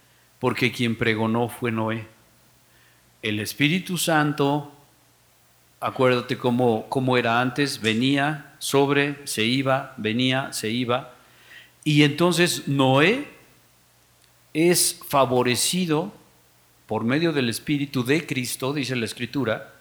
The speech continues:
pero pregona en su nombre. Por eso es Espíritu con E minúscula. Ujú. Y algo que es importante, entonces vemos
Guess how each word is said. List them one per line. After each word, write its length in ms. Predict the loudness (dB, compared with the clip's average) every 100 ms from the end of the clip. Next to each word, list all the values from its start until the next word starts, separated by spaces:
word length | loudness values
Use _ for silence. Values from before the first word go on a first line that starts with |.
| _ _ _ _ _ _
pero 520 | 4 6 6 4 -2 -2
pregona 680 | -2 0 0 0 0 -2 -4 -12 -10
en 160 | -8
su 160 | -8 -8
nombre. 360 | -6 -6 -10 -20 _ _ -4
Por 180 | 0
eso 240 | 0 -2 -4
es 160 | -4 -8
Espíritu 800 | -6 -6 -4 -4 -4 -4 -6 -4
con 220 | -4 -4
E 60 | -2
minúscula. 640 | -2 -2 -6 -8 -12 -14 _ _ _ _ _
Ujú. 300 | -6 -4 -4 -8 -16 -18 -16 -16 -20 _
Y 480 | 4 4 4 -2 -12 _
algo 360 | 2 4 4 4
que 120 | 0
es 120 | 2
importante, 720 | 0 2 0 2 2 2 2
entonces 480 | 0 0 -2 -2 -2
vemos 560 | 0 0 0 -2 -6